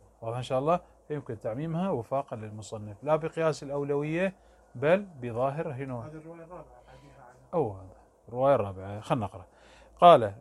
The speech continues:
Speaker 1: "عموم قاعدة لسائر ذوي الأديان". وهل تعم القاعدة سائر ذوي الأديان؟ فلو فرض أن الكتاب طلق زوجته طلاقا فاقدا للشروط عندنا، أكيد،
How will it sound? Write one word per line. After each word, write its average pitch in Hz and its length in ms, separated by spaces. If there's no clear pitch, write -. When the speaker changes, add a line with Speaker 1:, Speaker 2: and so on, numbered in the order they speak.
Speaker 1:
"عموم 156 400
قاعدة 139 420
لسائر 127 480
ذوي 165 480
الأديان". 139 360
وهل 180 240
تعم 170 440
القاعدة 156 520
سائر 139 360
ذوي 143 220
الأديان؟ 139 640
فلو 117 220
فرض 151 320
أن 120 220
الكتاب 117 520
طلق 131 400
زوجته 113 460
طلاقا 117 420
فاقدا 131 500
للشروط 123 580
عندنا، 120 520
أكيد، 156 320